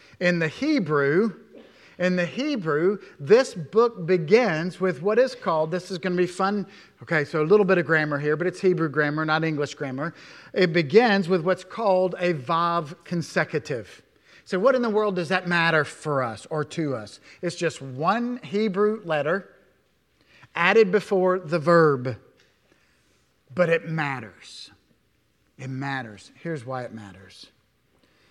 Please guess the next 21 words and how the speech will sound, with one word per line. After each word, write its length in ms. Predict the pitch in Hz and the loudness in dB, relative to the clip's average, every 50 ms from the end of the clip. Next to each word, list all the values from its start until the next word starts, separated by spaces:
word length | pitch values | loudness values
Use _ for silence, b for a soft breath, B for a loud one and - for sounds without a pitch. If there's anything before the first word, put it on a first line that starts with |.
| b b b | b b b
You 80 | 143 | -4
know, 100 | 151 156 | -2 0
we 160 | 151 160 165 170 | 0 4 4 6
often 380 | 170 180 180 180 185 170 165 | 6 4 4 2 -2 -2 -2
leave 180 | 170 170 170 147 | 0 0 0 2
out 160 | 170 165 165 | 2 2 2
of 140 | 160 139 143 | 0 0 -2
our 100 | 147 143 | -4 -4
Bible 460 | 127 120 160 170 180 175 156 147 139 | -2 -2 -2 -2 -2 -2 -4 -6 -8
reading 560 | 120 135 139 131 120 127 139 156 165 156 131 - _ _ _ _ _ b b b b b b b b | -6 -6 -6 -6 -6 -8 -8 -10 -10 -12 -14 -18 _ _ _ _ _ b b b b b b b b
this 360 | 135 127 156 160 156 - - | 0 4 4 4 4 2 -8
book 400 | 131 117 - 165 170 165 - - | -10 -4 2 2 2 2 2 -2
of 120 | 160 131 | -2 -2
Leviticus 760 | 123 139 147 123 139 160 165 170 160 - - 135 127 131 - - | 0 -2 -2 -2 0 0 0 0 0 -2 -4 -6 -6 -6 -8 -10
because, 400 | - 151 131 - 160 147 123 156 | -10 -10 -8 -4 -6 -4 -2 0
after 440 | 156 156 151 - - 156 147 160 | -2 -2 -2 -4 -8 -4 -2 0
all, 440 | 170 156 135 131 147 175 170 175 b b b b b b b b | 0 0 0 0 -2 -2 -4 -6 b b b b b b b b
we 140 | - 151 151 | -6 -6 -2
might 260 | 143 143 147 151 147 | 0 0 0 2 2
ask 300 | 151 151 151 - - - | 0 -2 -2 -4 -6 -8
again, 600 | 151 139 120 160 160 151 143 135 147 165 170 156 | -8 -4 0 0 0 0 0 -2 -4 -4 -6 -6